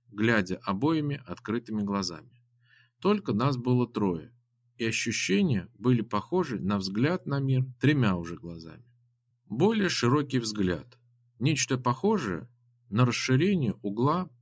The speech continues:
полноразмерного обзора с привычных ста десяти градусов до ста восьмидесяти, если не больше.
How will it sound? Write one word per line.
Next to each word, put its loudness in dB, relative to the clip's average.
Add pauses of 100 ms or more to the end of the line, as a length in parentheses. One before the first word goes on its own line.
(160)
полноразмерного 0
обзора -2
с -10
привычных 2
ста -2
десяти -4
градусов -2 (440)
до 0
ста -2
восьмидесяти, -2 (400)
если -2
не 4
больше. -4